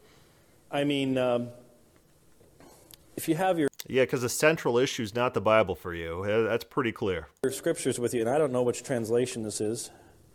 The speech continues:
Speaker 1: It looks like the King James, so, well, that's, that'll work fine.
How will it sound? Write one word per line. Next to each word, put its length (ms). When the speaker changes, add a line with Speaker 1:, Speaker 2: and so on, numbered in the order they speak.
Speaker 1:
It 80
looks 200
like 160
the 60
King 200
James, 320
so, 240
well, 240
that's, 260
that'll 300
work 240
fine. 240